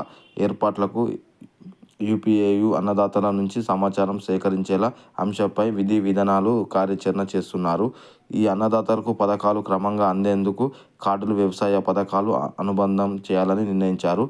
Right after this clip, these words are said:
పంటలకు రైతుల కనీస మద్దతు ధర అమ్ముకోవడానికి ఇతర పథకాలు అమలు వీలుగా ఈ కార్డు ఉపయోగించడం జరుగుతుంది. రైతులకు సంబంధించిన మొత్తం సమాచారానికి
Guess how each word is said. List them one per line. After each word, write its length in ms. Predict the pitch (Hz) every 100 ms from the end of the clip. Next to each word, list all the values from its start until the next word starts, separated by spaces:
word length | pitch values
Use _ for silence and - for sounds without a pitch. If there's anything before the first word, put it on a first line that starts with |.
| - - _
పంటలకు 480 | - 101 113 113 113 104
రైతుల 340 | 98 98 110 107 101
కనీస 360 | 98 95 107 107
మద్దతు 400 | 101 92 98 110
ధర 200 | 101 101 98 - - _
అమ్ముకోవడానికి 760 | - 110 107 107 101 104 98 117
ఇతర 220 | 98 110 104 92 87 - -
పథకాలు 440 | 98 104 104 107
అమలు 280 | 95 101 101 95 90 - _ - 92
వీలుగా 400 | 95 107 107 113
ఈ 140 | 98 98
కార్డు 300 | 98 98 104
ఉపయోగించడం 1040 | 95 101 98 95 - - - - 92 92
జరుగుతుంది. 500 | 90 90 90 90 92 131 - - _ _ _ _ _ _ - -
రైతులకు 480 | 90 101 107 117 110
సంబంధించిన 560 | 110 101 107 107 98 104
మొత్తం 340 | 95 92 110 98
సమాచారానికి 840 | 95 95 101 98 98 95 95 113